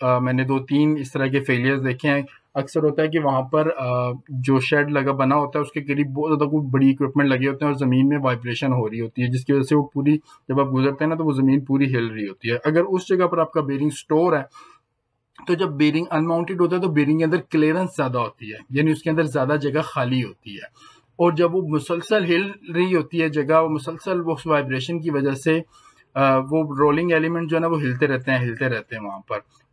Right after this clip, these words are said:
और ज-, अगर वो छः महीने, साल तक नहीं यूज़ होते, तो जिस तरह वो कहते हैं ना कि एक बूंद बूंद घिर के एक पत्थर पे सुराख कर देती है, इसी तरह वो rolling element मुसलसल जब हिलते रहते हैं एक ही जगह पर, तो वो उस जगह पर एक dent डाल देते हैं।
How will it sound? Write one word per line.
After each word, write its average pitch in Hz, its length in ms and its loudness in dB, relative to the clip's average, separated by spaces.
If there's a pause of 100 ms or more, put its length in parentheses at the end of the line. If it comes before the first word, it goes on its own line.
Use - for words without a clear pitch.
और 165 240 2
ज-, 165 140 -16
अगर 165 220 0
वो 170 180 0
छः 156 240 -2
महीने, 165 260 0
साल 147 300 0
तक 160 200 -4
नहीं 156 420 0
यूज़ 135 300 2
होते, 143 340 -2 (240)
तो 151 80 0
जिस 135 180 -4
तरह 165 80 4
वो 165 80 -2
कहते 170 240 -2
हैं 202 60 0
ना 214 60 -2
कि 196 140 4
एक 156 180 0
बूंद 156 300 2
बूंद 151 260 4
घिर 135 280 -4
के 156 60 2
एक 139 140 -2
पत्थर 143 280 -2
पे 147 100 0
सुराख 123 340 0
कर 127 120 -4
देती 123 200 -4
है, 131 140 -4
इसी 185 240 -4
तरह 170 160 4
वो 180 440 0 (300)
rolling 170 380 2
element 170 380 2
मुसलसल 160 440 -2
जब 170 160 0
हिलते 139 280 0
रहते 175 220 0
हैं 160 160 -6
एक 156 200 -2
ही 190 60 -6
जगह 151 260 2
पर, 165 220 -2 (280)
तो 165 80 -6
वो 180 100 -6
उस 175 200 -4
जगह 156 180 0
पर 170 140 0
एक 151 160 -2
dent 143 260 2
डाल 110 240 -6
देते 107 300 -14
हैं। 104 120 -12